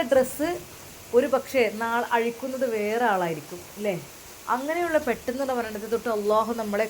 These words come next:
കാത്ത് രക്ഷിക്കട്ടെ. നമ്മുടെ മാതാപിതാക്കൾക്കും മക്കൾക്കും നമ്മുടെ കുടുംബാംഗങ്ങൾക്കും എല്ലാവർക്കും അല്ലാഹു സുബ്ഹാനഹു വ തആല ദീർഘായുസ്സും ആഫിയത്തും പ്രദാനം ചെയ്ത് അനുഗ്രഹിക്കട്ടെ എന്ന് നമുക്ക് എല്ലാവർക്കും പ്രാർത്ഥിക്കാം. കാരണം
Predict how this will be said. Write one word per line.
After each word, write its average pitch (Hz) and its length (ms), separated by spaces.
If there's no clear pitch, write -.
കാത്ത് 196 400
രക്ഷിക്കട്ടെ. 214 520
നമ്മുടെ 214 340
മാതാപിതാക്കൾക്കും 214 920
മക്കൾക്കും 254 560
നമ്മുടെ 214 320
കുടുംബാംഗങ്ങൾക്കും 214 760
എല്ലാവർക്കും 262 640
അല്ലാഹു 214 360
സുബ്ഹാനഹു 208 460
വ 196 120
തആല 202 200
ദീർഘായുസ്സും 233 720
ആഫിയത്തും 285 500
പ്രദാനം 208 440
ചെയ്ത് 214 280
അനുഗ്രഹിക്കട്ടെ 220 640
എന്ന് 214 160
നമുക്ക് 190 260
എല്ലാവർക്കും 196 420
പ്രാർത്ഥിക്കാം. 185 640
കാരണം 214 280